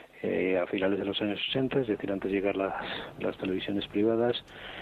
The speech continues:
pues se tienen dos emisoras y en algunos sitios una tercera, las, en algunos sitios de las televisiones autonómicas, ¿no?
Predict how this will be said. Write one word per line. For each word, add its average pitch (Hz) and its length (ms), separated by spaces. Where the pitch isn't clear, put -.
pues 90 260
se 90 100
tienen 101 560
dos 107 240
emisoras 110 1080
y 95 180
en 92 80
algunos 101 360
sitios 110 300
una 101 160
tercera, 76 640
las, 85 160
en - 120
algunos 85 400
sitios 95 260
de 92 60
las 85 120
televisiones 85 480
autonómicas, 82 720
¿no? - 100